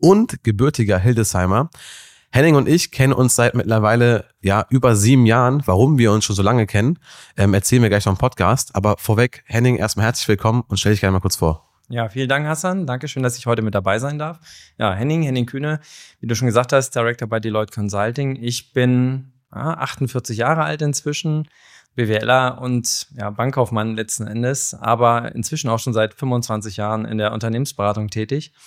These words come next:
Speaker 2: Und, äh, ja, mit einer gemeinsamen Vergangenheit mit dir, aber da kommen wir vielleicht später nochmal dazu, vor sieben Jahren.
Speaker 1: Ähm, erzähl, erzähl uns mal, du bist gebürtiger Hildesheimer und, ähm, bist aber nicht in Hildesheim aufgewachsen, du bist in Seesen aufgewachsen.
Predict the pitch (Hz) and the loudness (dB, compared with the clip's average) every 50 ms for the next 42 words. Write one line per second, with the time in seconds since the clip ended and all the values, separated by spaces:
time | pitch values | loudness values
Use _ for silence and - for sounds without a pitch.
0 | - - - _ _ _ _ - 117 110 113 107 - 120 113 107 107 117 120 113 | -20 -20 -20 _ _ _ _ -4 -2 -2 -2 -2 -2 -4 -4 -4 -2 -2 -2 0
1 | 117 120 120 120 - - - _ _ _ _ _ _ _ - 139 135 139 135 131 | 0 -2 -4 -4 -6 -10 -10 _ _ _ _ _ _ _ 0 0 2 2 2 2
2 | 131 151 180 180 180 175 175 170 156 - 156 131 131 139 175 180 170 165 156 160 | 2 2 2 2 2 2 2 2 2 0 0 2 2 0 0 2 0 0 0 0
3 | 139 131 117 127 127 143 180 202 170 123 120 - 143 131 123 110 - - 110 113 | -2 -4 -4 -4 -6 -4 -4 -2 -2 -2 -4 -4 -4 -6 -6 -6 -6 -6 -8 -8
4 | - - - 131 135 127 113 110 107 104 104 104 107 104 - - - 131 143 143 | -6 -4 -6 -4 -2 -2 -2 -2 -2 -2 -2 -4 -6 -6 -6 -8 -6 -6 -8 -8
5 | - - 117 113 107 107 113 110 113 110 107 110 110 117 135 143 143 139 _ _ | -10 -8 -8 -8 -6 -8 -8 -6 -6 -6 -4 -4 -4 -4 -6 -6 -8 -10 _ _
6 | _ _ _ _ _ _ _ _ _ _ _ _ _ - - - _ - 123 123 | _ _ _ _ _ _ _ _ _ _ _ _ _ -20 -20 -6 _ 4 6 6
7 | 123 127 131 - - _ _ _ - 104 - 127 - 117 107 - 143 143 120 - | 6 4 2 0 -4 _ _ _ -6 -4 -2 -2 -2 0 0 2 2 2 2 2
8 | - 98 101 92 82 101 110 120 117 - - 113 101 127 151 151 - 120 117 98 | 2 0 0 0 0 0 0 2 2 2 0 2 2 4 4 4 4 2 4 4
9 | 117 143 185 190 - 160 143 151 156 156 156 156 - - 123 123 120 120 120 120 | 4 2 2 2 2 4 4 4 6 4 4 2 2 2 4 4 6 6 4 2
10 | 117 - - - 110 110 110 110 107 110 107 101 - - - - - - - - | 0 -2 0 2 4 4 4 4 2 2 0 -2 -8 -20 -20 -20 -4 -2 2 2
11 | 151 120 117 123 120 117 131 123 - 107 98 131 - - 147 151 147 - - 131 | 4 4 4 4 6 4 4 4 4 2 2 2 2 2 2 2 0 2 2 2
12 | 120 117 - 107 95 101 120 135 135 147 123 139 - - 143 147 151 - - - | 2 4 4 2 4 6 6 6 6 4 2 2 0 0 2 2 2 2 2 2
13 | 160 165 | 0 0